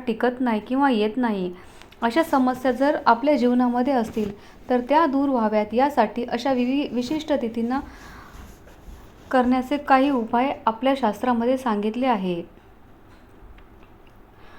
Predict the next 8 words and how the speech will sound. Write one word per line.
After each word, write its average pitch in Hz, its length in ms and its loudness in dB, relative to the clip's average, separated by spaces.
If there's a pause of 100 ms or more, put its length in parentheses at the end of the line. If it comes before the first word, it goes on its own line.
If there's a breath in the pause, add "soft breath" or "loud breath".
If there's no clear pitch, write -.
(640 loud breath)
अशा 247 240 4
विशिष्ट, 311 460 2 (240)
विशिष्ट 320 520 0
तिथींना 240 420 -2
केलेले, 247 460 2
केले 247 400 0
जाणारे 226 360 2
उपाय 202 380 0